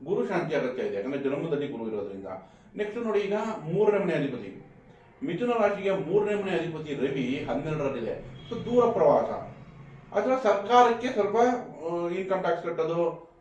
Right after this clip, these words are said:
ಫೈನ್ ಕಟ್ಟೋದು ಅಂತ ಚಾನ್ಸ್ ಕೂಡ ಬರ್ಬೋದು. ಇಲ್ಲ ಫಾರಿನ್ ಏನಾದ್ರು ಹೋಗ್ಬೇಕು, ಅಲ್ಲಿ ಕೆಲಸ ಹುಡುಕ್ತಾ ಇದ್ರೆ ಅದು ಸಿಗಕ್ಕೆ ಚಾನ್ಸ್ ಚೆನ್ನಾಗಿದೆ ಅಂತ ಹೇಳ್ಬೋದು. ಮತ್ತೆ ನಿಮ್ಗೆ ಮೂರನೇ ಮನೆ ವಾಕ್ಸ್ಥಾನದಲ್ಲಿ, ಅಂದ್ರೆ ಕಮ್ಯುನಿಕೇ-, ವಾಕ್ಸ್ಥಾನ ಅಲ್ಲ, ಕಮ್ಯುನಿಕೇಷನ್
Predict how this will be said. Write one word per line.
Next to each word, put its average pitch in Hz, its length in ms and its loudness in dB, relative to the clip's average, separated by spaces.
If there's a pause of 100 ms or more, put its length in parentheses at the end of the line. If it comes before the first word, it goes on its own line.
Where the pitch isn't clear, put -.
(120)
ಫೈನ್ 196 240 2
ಕಟ್ಟೋದು 165 360 0
ಅಂತ 165 200 6
ಚಾನ್ಸ್ 202 340 0
ಕೂಡ 190 140 2
ಬರ್ಬೋದು. 156 880 2 (120)
ಇಲ್ಲ 208 120 -2 (320)
ಫಾರಿನ್ 214 360 6
ಏನಾದ್ರು 190 300 0
ಹೋಗ್ಬೇಕು, 160 460 2
ಅಲ್ಲಿ 196 360 2
ಕೆಲಸ 156 260 2
ಹುಡುಕ್ತಾ 156 340 2
ಇದ್ರೆ 139 180 2
ಅದು - 260 0
ಸಿಗಕ್ಕೆ 165 560 0
ಚಾನ್ಸ್ 135 300 -2
ಚೆನ್ನಾಗಿದೆ 117 360 -4
ಅಂತ 107 160 -6
ಹೇಳ್ಬೋದು. 107 640 -4 (280)
ಮತ್ತೆ 208 240 4
ನಿಮ್ಗೆ 208 460 4
ಮೂರನೇ 233 280 4
ಮನೆ 139 380 0
ವಾಕ್ಸ್ಥಾನದಲ್ಲಿ, 139 840 -2
ಅಂದ್ರೆ 151 200 -2
ಕಮ್ಯುನಿಕೇ-, 190 440 -2
ವಾಕ್ಸ್ಥಾನ - 300 -4
ಅಲ್ಲ, - 160 -2
ಕಮ್ಯುನಿಕೇಷನ್ 208 760 0